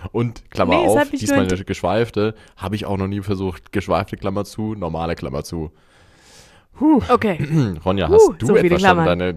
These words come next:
Speaker 1: deinen Code irgendwie für, also das ist ja sauwiderlich. Aber
Speaker 2: Nein,
Speaker 1: okay,
Speaker 2: ich will einfach
Speaker 1: whatever
Speaker 2: nur
Speaker 1: flows
Speaker 2: wissen,
Speaker 1: your
Speaker 2: wie
Speaker 1: boat.
Speaker 2: dein, wie dein Code aussieht. Da guckt man doch immer hin, da haben wir doch schon mal drüber
Speaker 1: Ja,
Speaker 2: geredet,
Speaker 1: auf jeden
Speaker 2: dass man
Speaker 1: Fall.
Speaker 2: sich's
Speaker 1: Also,
Speaker 2: kacke ansieht.
Speaker 1: ähm,
Speaker 2: Ja, eben.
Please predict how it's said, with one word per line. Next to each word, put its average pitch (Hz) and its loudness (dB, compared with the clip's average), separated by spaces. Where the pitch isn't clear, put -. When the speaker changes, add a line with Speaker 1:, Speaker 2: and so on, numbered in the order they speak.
Speaker 1:
deinen 90 0
Code 101 -2
irgendwie 95 -4
für, 82 -8
also 71 -10
das 78 -8
ist 95 -6
ja 76 -6
sauwiderlich. 85 -4
Aber 185 -2
Speaker 2:
Nein, 277 2
Speaker 1:
okay, - 4
Speaker 2:
ich - 0
will 294 2
einfach 277 4
Speaker 1:
whatever 269 6
Speaker 2:
nur 269 4
Speaker 1:
flows 262 2
Speaker 2:
wissen, 247 -4
Speaker 1:
your - 0
Speaker 2:
wie 320 4
Speaker 1:
boat. 294 8
Speaker 2:
dein, 277 4
wie 226 -2
dein 247 0
Code 370 -4
aussieht. 190 0
Da 190 0
guckt - -10
man 262 0
doch 233 -2
immer 330 -2
hin, 185 -2
da 165 -4
haben 220 -2
wir 330 -4
doch 240 -4
schon 185 -8
mal 165 -6
drüber 160 -6
Speaker 1:
Ja, 113 2
Speaker 2:
geredet, 85 0
Speaker 1:
auf 127 -6
jeden 151 -2
Speaker 2:
dass - -6
man 95 0
Speaker 1:
Fall. 76 0
Speaker 2:
sich's 90 -2
Speaker 1:
Also, 104 2
Speaker 2:
kacke 139 -8
ansieht. 151 -6
Speaker 1:
ähm, 101 0
Speaker 2:
Ja, - 2
eben. - -4